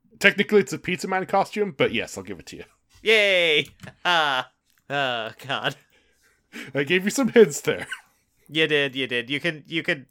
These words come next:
Speaker 2: dock me a point for hints. So let's say nineteen.
Speaker 1: Yeah,
Speaker 2: I got that
Speaker 1: nineteen.
Speaker 2: at nineteen? Okay. So, Harry, you're kicking my ass going into this final round. So you're at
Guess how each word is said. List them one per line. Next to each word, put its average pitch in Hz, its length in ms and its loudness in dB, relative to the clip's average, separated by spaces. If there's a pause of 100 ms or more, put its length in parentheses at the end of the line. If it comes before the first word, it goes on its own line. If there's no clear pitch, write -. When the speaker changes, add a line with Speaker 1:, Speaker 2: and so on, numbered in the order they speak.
(120)
Speaker 2:
dock 147 360 0
me 139 80 -4
a 127 60 -4
point 127 280 -6
for 120 240 -10
hints. 117 320 -10
So 120 240 -4
let's 135 220 -8
say 131 200 -4
nineteen. 127 680 -8 (180)
Speaker 1:
Yeah, 107 200 -2
Speaker 2:
I 110 40 -8
got 135 220 -2
that 139 80 -2
Speaker 1:
nineteen. 123 80 -2
Speaker 2:
at 123 80 -10
nineteen? 147 440 -6 (560)
Okay. - 300 -12 (920)
So, 143 200 -2
Harry, 160 300 0
you're 175 240 -4
kicking 170 360 -10
my 143 140 0
ass 143 300 -2
going 127 240 -8
into 120 180 -10
this 120 160 -14
final 123 300 -6
round. 113 360 -8
So 120 400 -6
you're 139 220 -8
at 139 260 -4